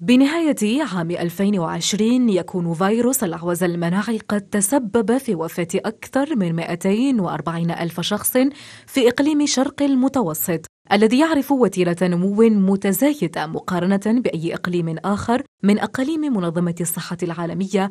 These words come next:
حسب رئيس المنظمة لإقليم شرق المتوسط. وقد التزم رئيس الولايات المتحدة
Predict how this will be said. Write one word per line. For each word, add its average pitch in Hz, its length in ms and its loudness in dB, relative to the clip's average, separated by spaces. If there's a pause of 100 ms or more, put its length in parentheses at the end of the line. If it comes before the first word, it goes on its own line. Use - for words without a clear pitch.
(280)
حسب 190 320 -4
رئيس 175 340 -4
المنظمة 202 680 0
لإقليم 226 640 -2
شرق - 320 -6
المتوسط. 170 800 -6 (260)
وقد 175 500 2
التزم 175 420 -2
رئيس 196 360 -2
الولايات 165 440 -4
المتحدة 170 540 -6